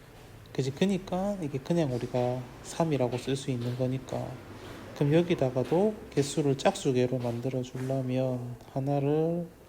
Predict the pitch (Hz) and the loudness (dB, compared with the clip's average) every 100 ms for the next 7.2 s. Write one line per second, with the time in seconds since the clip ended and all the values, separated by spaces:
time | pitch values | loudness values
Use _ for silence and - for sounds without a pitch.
0 | - - 156 175 156 123 - - 117 117 | -14 -10 0 2 2 0 -6 -12 -12 -10
1 | - - - - - - - - - - | -14 -18 -20 -20 -20 -20 -20 -20 -20 -20
2 | - - - - 151 156 143 139 - 170 | -20 -20 -20 -4 2 2 2 -2 -2 0
3 | 143 143 175 170 151 147 135 165 160 139 | 0 4 4 4 0 0 0 0 0 -2
4 | - 123 - 135 175 170 135 123 120 120 | -4 -6 -6 0 0 2 0 0 -4 -6
5 | - 175 208 214 - - - - - - | -2 0 -2 -6 -14 -20 -20 -20 -18 -8
6 | 143 139 139 123 120 120 - 156 147 160 | -4 -2 0 0 -2 -2 -2 0 0 0
7 | 196 | -2